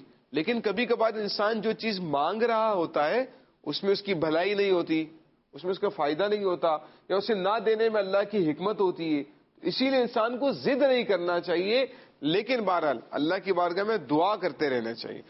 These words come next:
انسان یہ نہ سوچے کہ یار میرے کو تو ملا ہی نہیں، میں نے تو دعا کی تھی، مجھے تو ملا ہی نہیں،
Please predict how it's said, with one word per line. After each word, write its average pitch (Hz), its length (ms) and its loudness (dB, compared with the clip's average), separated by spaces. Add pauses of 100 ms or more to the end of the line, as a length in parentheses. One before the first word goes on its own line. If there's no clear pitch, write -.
(140)
انسان 202 340 0
یہ 254 140 2
نہ 277 60 2 (120)
سوچے 220 300 2
کہ 196 60 0
یار 190 200 4
میرے 180 240 -2
کو 175 120 -2
تو 165 120 -6
ملا 156 200 0
ہی 196 100 2
نہیں، 196 180 -2 (260)
میں 143 160 0
نے 180 80 0
تو 160 160 -4
دعا 180 240 0
کی 180 140 -4
تھی، 175 120 0
مجھے 147 280 0
تو 139 120 -2
ملا 156 180 0
ہی 196 80 0
نہیں، 190 180 0